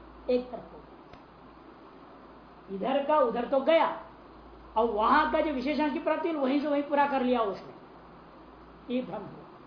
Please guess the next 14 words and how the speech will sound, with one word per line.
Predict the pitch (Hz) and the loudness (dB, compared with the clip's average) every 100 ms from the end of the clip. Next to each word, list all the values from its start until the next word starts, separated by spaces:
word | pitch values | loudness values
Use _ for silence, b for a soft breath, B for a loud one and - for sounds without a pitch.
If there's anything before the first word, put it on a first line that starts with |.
| - - - - - - - - - - - - - - - - - - - - - - - - - - - | -20 -20 -20 -20 -20 -20 -20 -20 -20 -20 -20 -20 -20 -20 -20 -20 -20 -20 -20 -20 -20 -20 -20 -20 -20 -20 -14
इस | 233 208 | -8 -4
तरह | 247 | -4
से | 220 | -4
यहां | 240 254 | -4 -4
दिखाना | 226 180 214 | -6 -8 -10
चाह | 190 143 | -10 -10
रहे | 139 - - - - - - | -12 -14 -20 -20 -20 -20 -20
सामान्य | - 214 254 330 339 339 | -6 -2 0 2 2 2
से | 320 | 0
प्रतीति | 302 285 294 294 | -2 -2 -2 0
का | 294 285 | 4 4
उभयत्व | 247 262 294 277 | 4 2 0 -2
प्रदर्शन | 254 247 247 269 262 | -2 -2 -2 -2 -2
करके | 254 247 269 | 0 0 0